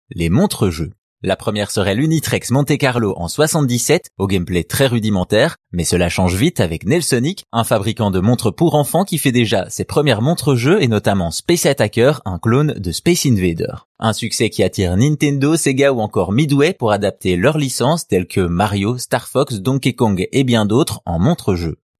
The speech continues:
Souvent, ces montres reprennent le même design, un cadre carré assez sobre sur lequel figurent des décorations liées au jeu avec la présence de personnages comme Link, Donkey Kong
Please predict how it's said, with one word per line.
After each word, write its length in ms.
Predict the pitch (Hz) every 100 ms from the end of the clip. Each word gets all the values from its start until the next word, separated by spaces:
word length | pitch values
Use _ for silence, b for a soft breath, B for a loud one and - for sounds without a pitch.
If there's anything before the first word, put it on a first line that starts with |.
| _
Souvent, 440 | - 127 110 127
ces 160 | 120 113
montres 320 | 120 113 -
reprennent 520 | 92 98 - 101 95
le 160 | 87 87
même 220 | 92 143
design, 560 | 139 127 131 156 175 -
un 160 | - 95
cadre 360 | 101 95 92
carré 420 | - 95 92 90 -
assez 280 | 143 151
sobre 420 | 135 151 170 165 170
sur 220 | 160 143
lequel 280 | 131 123 101
figurent 380 | 165 135 104
des 120 | 117 160
décorations 580 | 156 143 110 104 90
liées 180 | 98 160
au 140 | 139 110
jeu 200 | 117 160
avec 200 | 110 120
la 100 | 107
présence 420 | 110 92 92 80
de 120 | 82
personnages 680 | - 143 - 104 98 123 -
comme 220 | 87 80
Link, 280 | 95 123 113
Donkey 380 | 95 131 120 98
Kong 280 | 135 170